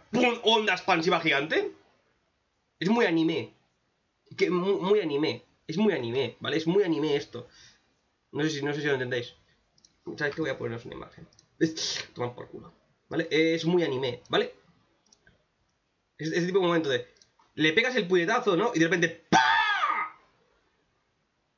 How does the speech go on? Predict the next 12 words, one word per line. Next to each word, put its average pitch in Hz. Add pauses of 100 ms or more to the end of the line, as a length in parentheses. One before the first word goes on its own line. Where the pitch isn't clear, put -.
(1300)
¿Vale? 156 (3750)
Eso 175
mata 143
a -
alguien. 113 (1300)
Con, 127 (640)
con -
lógica. 117
Pero, 135
bueno, -
pues -
anime. 165